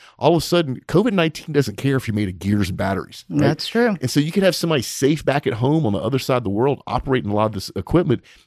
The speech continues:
Speaker 1: and it would work. The problem is a turnaround and an outage is extremely complex. Every refinery is different.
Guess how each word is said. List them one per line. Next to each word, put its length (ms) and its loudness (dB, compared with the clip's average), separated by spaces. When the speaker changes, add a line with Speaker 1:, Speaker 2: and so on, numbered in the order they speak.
Speaker 1:
and 120 2
it 80 0
would 180 2
work. 460 0
The 80 -16
problem 340 4
is 120 -2
a 100 -8
turnaround 540 0
and 140 -2
an 100 -6
outage 440 0
is 160 -6
extremely 560 -4
complex. 600 -2
Every 240 0
refinery 540 0
is 100 -6
different. 420 -2